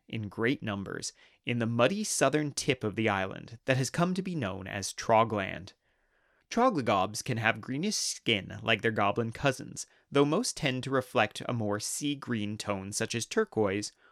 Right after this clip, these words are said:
or a similar blue-green color. The hands and feet of a Troglogob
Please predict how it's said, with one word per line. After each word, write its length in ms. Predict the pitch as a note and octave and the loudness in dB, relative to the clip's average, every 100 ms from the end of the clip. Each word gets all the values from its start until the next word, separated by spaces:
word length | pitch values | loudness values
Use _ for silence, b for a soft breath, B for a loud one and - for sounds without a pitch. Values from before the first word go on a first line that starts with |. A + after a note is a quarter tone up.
| b | b
or 180 | - C4+ | 0 2
a 80 | B3+ | 2
similar 380 | - C#3+ C#3 C#3+ | 0 2 2 0
blue-green 760 | G#2+ A2+ A#2 A2+ G#2 F#2+ F#2+ | 0 -2 -2 -2 -6 -6 -8
color. 440 | G2 A#2+ G#2 - - _ _ _ _ _ _ _ - | 0 0 0 -4 -18 _ _ _ _ _ _ _ -6
The 80 | |
hands 380 | A#2 C3 D#3 A3+ | 0 2 2 2
and 140 | B3 G3 | 0 2
feet 220 | D#3 A#2 | 2 4
of 80 | A2 | 0
a 60 | |
Troglogob 720 | - G#2+ G2+ G2+ G#2 G2 G2+ | 2 2 2 0 0 0 -2